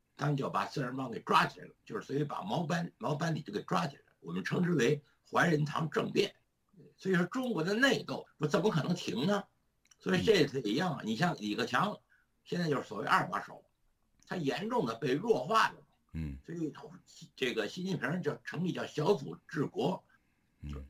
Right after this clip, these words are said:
Speaker 1: 现在呢，习近平终于做到头了，我们叫多行不义必自毙。他年龄也差不多快到了，也七十岁了，他也快到任了。
Speaker 2: 嗯。
Speaker 1: 哎，他也这个在上海清零封城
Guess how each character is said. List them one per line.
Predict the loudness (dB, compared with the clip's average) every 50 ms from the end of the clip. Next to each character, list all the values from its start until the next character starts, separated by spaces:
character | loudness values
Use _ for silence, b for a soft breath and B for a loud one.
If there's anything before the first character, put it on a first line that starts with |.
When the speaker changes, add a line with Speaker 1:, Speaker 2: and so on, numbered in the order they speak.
| -18
Speaker 1:
现 | -8 -4 0 2 4
在 | 4 6 6
呢， | 4 4 2 0 -6 _ _ _ _ _
习 | 0 2
近 | 4 4 4
平 | 4 2 0 0
终 | 2 2 4 4
于 | 4 2 2
做 | 2 2 2 2 0
到 | 0
头 | -2 -4 -2 -2
了， | -2 -2 -4 -10 _ _ _ -14 -10
我 | -6 -2
们 | 0 2
叫 | 2 2 0
多 | 0 4 6 8 8
行 | 8 6 2 0 -2 -2
不 | 0 0 0
义 | 2 2 2 0 0 -2
必 | 2 2 2 2
自 | 2 0 0 2
毙。 | 2 0 0 -2 -6 _ _ _ _ _ _ _ _ _
他 | -2 0 2
年 | 2 4 4
龄 | 4 2
也 | 2 0 0
差 | -2 -2 -4
不 | 0 0
多 | 0 0
快 | 2 0 0
到 | 0 0 -2
了， | -2 -4 _ _ _ _ _ -10
也 | -10 -8
七 | -6 -2 0 0
十 | 0 0 0
岁 | -2 -4
了， | -6 -8 -8
他 | -4 0 0
也 | 0 2
快 | 2 0 0
到 | 2 4 4
任 | 4 4 2
了。 | 0 -4 -8 _ _ _ _ -8
Speaker 2:
嗯。 | -6 -6 -6 -6 -8 -10 -12 -16 -20 _ _ _ _ -8 -8
Speaker 1:
哎， | -6 -8 -8 -6
他 | -2 0 2
也 | 2 2 2 0 -2 -2 0
这 | 0
个 | 2 2 2 2
在 | 0 -2 -2 -2
上 | 0 0 -2 -2 -2 -2 -6
海 | -8 -10 -10
清 | -6 -2 -2 -2 0 -2
零 | -2 -4 -2 -4 -4 -4
封 | -2 -2 -2 -2
城 | -4 -4 -4 -2 -2 -2 b